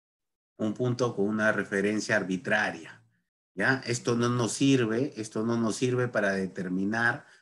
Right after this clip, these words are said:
para determinar la posición de un punto,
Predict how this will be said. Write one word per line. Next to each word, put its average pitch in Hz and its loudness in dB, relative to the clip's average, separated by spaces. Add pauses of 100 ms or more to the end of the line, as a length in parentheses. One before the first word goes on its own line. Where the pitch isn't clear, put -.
(140)
para 107 0
determinar 104 0
la 113 -2
posición 98 -2
de 98 2
un 92 0
punto, 113 -2